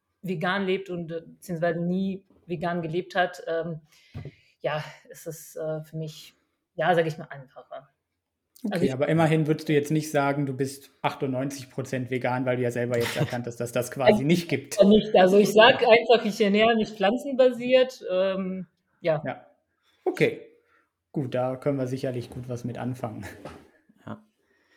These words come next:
Speaker 3: Wie kam das jetzt bei euch beiden, dass ihr euch so auf dieses Thema Schwangerschaft, äh, beziehungsweise Veganismus in der Kinderzeit, äh, Stillzeit spezialisiert habt? Ich hab gesehen, bei euch beiden ist das ja immer wieder Thema. Caroline, bei dir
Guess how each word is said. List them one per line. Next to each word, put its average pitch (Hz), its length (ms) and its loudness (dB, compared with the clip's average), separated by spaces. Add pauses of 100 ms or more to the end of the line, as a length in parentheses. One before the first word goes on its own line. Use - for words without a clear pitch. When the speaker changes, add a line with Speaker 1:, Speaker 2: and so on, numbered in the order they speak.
(680)
Speaker 3:
Wie 113 240 -8
kam 160 200 -2
das 151 160 -2
jetzt 139 180 -6
bei 139 80 0
euch 117 220 0
beiden, 117 260 2
dass 107 180 -6
ihr 107 140 -2
euch 107 460 -6
so 107 240 -2
auf 107 140 -2
dieses 104 280 -8
Thema 101 580 -6
Schwangerschaft, 104 1000 -4
äh, 98 320 -10
beziehungsweise 98 800 -10
Veganismus 104 720 -8
in 101 120 -12
der 98 140 -10
Kinderzeit, 104 800 -8
äh, 98 120 -12
Stillzeit 107 540 -4 (380)
spezialisiert 107 720 0
habt? 95 200 -4
Ich 110 120 -12
hab - 100 -8
gesehen, 110 480 0
bei 110 80 -4
euch 101 180 -6
beiden 107 280 2
ist 101 100 -8
das 107 140 -6
ja 104 80 -2
immer 104 160 -4
wieder 98 180 -4
Thema. 123 420 0
Caroline, 104 360 -6
bei 95 100 -2
dir 104 260 0